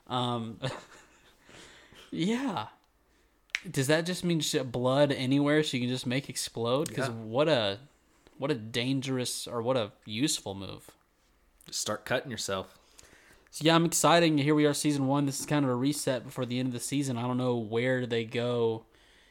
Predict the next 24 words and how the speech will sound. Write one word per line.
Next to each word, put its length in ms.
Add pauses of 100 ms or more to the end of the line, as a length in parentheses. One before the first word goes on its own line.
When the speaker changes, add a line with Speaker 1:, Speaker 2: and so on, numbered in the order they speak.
(100)
Speaker 1:
if 180
we're 100
gonna, 440 (800)
yeah. 360 (260)
I 60
mean, 200
'cause 340 (540)
I 60
guess 320
we're 80
gonna 160
have 120
to 60
wait 200
for 100
Betty 260
Croker 400
to 80
swoop 320
down, 360
give 140
us 140
another 240
mission. 640